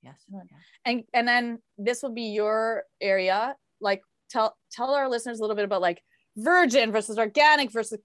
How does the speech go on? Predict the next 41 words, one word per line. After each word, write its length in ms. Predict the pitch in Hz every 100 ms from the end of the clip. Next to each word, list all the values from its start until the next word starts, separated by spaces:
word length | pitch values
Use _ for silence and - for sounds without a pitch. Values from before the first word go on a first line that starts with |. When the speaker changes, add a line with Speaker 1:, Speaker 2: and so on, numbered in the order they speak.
| -
Speaker 2:
cold 320 | 294 262 254
press 260 | 240 208 -
versus 320 | 214 208 208
non-G 380 | 226 247 240 254
M 120 | 247
O. 160 | 240 214
Like, 220 | 185 185
w-, 180 | 190 196
what 320 | 202 196 262
should 260 | - 269 220
people 360 | - 240 247 226
be 500 | 214 226 214 214 202
looking 680 | 220 233 - - - 190 -
for? 140 | 135 -
Speaker 1:
<laughs> 40 | - - - -
You, 120 | 233 240 _ - - - - - - -
you 160 | - 220
didn't 260 | 240 220 -
fucking 300 | 196 196 165
put 180 | 180
this 200 | - 175
in 140 | 190 151
the 60 |
notes. 420 | 139 147 131 - - - -
<laughs> 200 | - -
I 220 | 262 254
did 120 | -
not 240 | 226 233 220
prepare 360 | 196 180 185 -
Speaker 2:
<laughs> 80 | 440
I 540 | 262 269 277 277 285 277
did 160 | 285 247
not. 220 | 285 285
I'm 100 | 294
putting 180 | 381 339
her 60 | 277
on 160 | 277
the 100 | 311
spot, 420 | 311 - 339 359 -
people. 440 | 330 269 285 262 262
Speaker 1:
So, 340 | 226 269 285